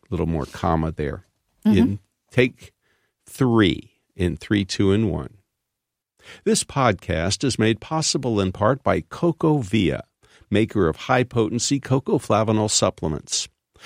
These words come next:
Speaker 1: Cocovia delivers clinically proven levels of cocoflavanols, phytonutrients that benefit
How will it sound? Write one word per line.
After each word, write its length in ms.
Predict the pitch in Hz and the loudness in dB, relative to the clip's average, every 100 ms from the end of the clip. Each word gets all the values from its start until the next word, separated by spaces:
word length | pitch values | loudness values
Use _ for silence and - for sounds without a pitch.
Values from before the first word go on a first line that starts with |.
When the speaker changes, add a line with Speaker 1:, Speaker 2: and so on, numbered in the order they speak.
| - | -8
Speaker 1:
Cocovia 640 | - 202 180 127 131 160 170 | -2 -2 0 0 2 2 0
delivers 560 | 131 95 80 78 - | 2 2 2 0 -2
clinically 520 | - 156 143 139 151 | -2 0 2 0 0
proven 440 | 139 - 120 113 110 | 0 0 0 2 2
levels 380 | 92 92 98 98 | 2 0 0 0
of 180 | 80 | -2
cocoflavanols, 1160 | - 117 123 110 - 92 92 87 73 - - - _ _ _ _ | -2 -2 0 -2 0 0 0 -2 -6 -10 -10 -10 _ _ _ _
phytonutrients 960 | - 220 190 147 147 123 87 58 62 - | -2 0 2 2 2 0 -2 -2 -4 -2
that 340 | 107 101 80 | 0 0 0
benefit 480 | 110 156 170 - - | 0 2 2 0 -2